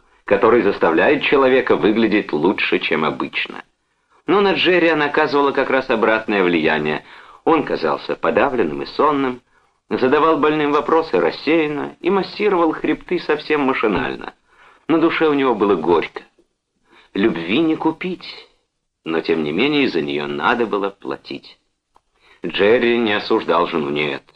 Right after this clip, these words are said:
Вина лежала не на женщине, а на мужчине, который не был способен к самозащите. С утра больных на приём явилось больше обычного,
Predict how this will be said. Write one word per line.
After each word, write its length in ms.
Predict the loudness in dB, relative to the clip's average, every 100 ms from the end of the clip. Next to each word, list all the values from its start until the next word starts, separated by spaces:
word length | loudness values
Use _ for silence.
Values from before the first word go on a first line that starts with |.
| -20 _ _ _ 0
Вина 320 | 2 4 4
лежала 380 | 2 2 2 2
не 160 | 2
на 160 | 0 2
женщине, 680 | 2 2 0 -2 -2 0 0
а 120 | 0
на 100 | 2
мужчине, 680 | 0 0 -2 0 2 0 -4 _
который 460 | -2 2 4 4 2
не 300 | 2 2 2
был 240 | 2 0
способен 800 | -2 -6 -6 -2 0 2 0 0
к 140 | -4 -10
самозащите. 920 | -6 -4 -4 -6 -6 -10 -12 -16 -20 _ _ _ _ _ _ _ _ _ _ _ _ _ _ _ _
С 100 | -4
утра 240 | 0 2 2
больных 380 | 2 2 0
на 80 | -2
приём 300 | 0 0 2
явилось 420 | 2 2 2 0
больше 340 | 0 0 2 0
обычного, 600 | 0 -2 -4 -8 -10